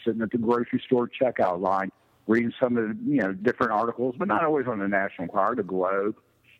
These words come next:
and some of the other ones. And, but you have to look at it this way.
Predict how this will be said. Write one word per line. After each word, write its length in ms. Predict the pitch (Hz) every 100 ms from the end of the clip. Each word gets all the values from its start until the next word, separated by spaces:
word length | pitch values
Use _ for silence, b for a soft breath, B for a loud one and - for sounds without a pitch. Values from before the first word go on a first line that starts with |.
| _ -
and 300 | 95 95 95
some 120 | 117
of 40 | 98
the 100 | 95
other 100 | 95
ones. 380 | 95 101 113 95 104
And, 400 | 104 104 98 95 - B B B -
but 120 | 151
you 60 |
have 100 | 175
to 60 | 180
look 120 | 165
at 60 | 143
it 60 |
this 220 | 127 135 -
way. 300 | 92 78